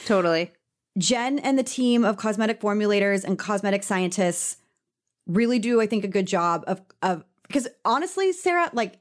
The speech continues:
Speaker 2: I watched the first episode about talc and I'm like, "Well, damn, do we need to be throwing out talc?"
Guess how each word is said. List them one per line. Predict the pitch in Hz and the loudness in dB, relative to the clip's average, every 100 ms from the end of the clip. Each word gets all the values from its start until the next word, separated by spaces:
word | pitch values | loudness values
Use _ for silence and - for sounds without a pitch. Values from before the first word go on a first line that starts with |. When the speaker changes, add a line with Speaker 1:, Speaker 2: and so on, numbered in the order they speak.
| - | -4
Speaker 2:
I | 208 | -2
watched | 262 247 254 | 0 -2 -4
the | - | -4
first | 247 233 | -4 -4
episode | 170 202 220 226 | -4 -2 0 0
about | 202 170 | 0 -4
talc | - 175 180 | -4 -4 -2
and | 208 | -2
I'm | 190 | -2
like, | 196 190 | -2 -2
"Well, | 208 | -4
damn, | 208 220 320 220 - _ _ _ _ _ _ 156 | -2 0 0 -2 -6 _ _ _ _ _ _ -4
do | 180 208 | 2 2
we | 247 302 | 4 2
need | 294 302 | 2 0
to | |
be | 285 | 0
throwing | 302 277 277 | 2 2 2
out | 269 | -2
talc?" | - 240 311 - | -2 -4 -4 -6